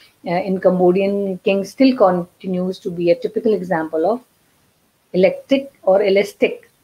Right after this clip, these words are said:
environment. A large number of local, uh, localities were given names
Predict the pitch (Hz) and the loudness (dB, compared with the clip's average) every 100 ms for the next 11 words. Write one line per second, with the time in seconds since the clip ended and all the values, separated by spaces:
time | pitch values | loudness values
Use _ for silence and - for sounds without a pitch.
0 | _ _ _ _ _ 180 165 143 127 123 | _ _ _ _ _ -6 -4 -2 -4 -6
1 | 127 _ _ _ _ 185 185 196 269 254 | -10 _ _ _ _ 0 2 4 4 4
2 | 262 247 254 247 202 190 - 220 214 214 | 6 6 4 0 -2 -4 -2 2 2 2
3 | 196 180 175 175 175 175 180 175 175 175 | 0 -2 -2 -4 -4 -6 0 0 0 -4
4 | 190 185 180 175 165 170 170 175 175 175 | -8 -8 -2 0 0 -6 -6 -4 -2 -2
5 | 175 170 175 190 - | -2 -2 -4 -6 -12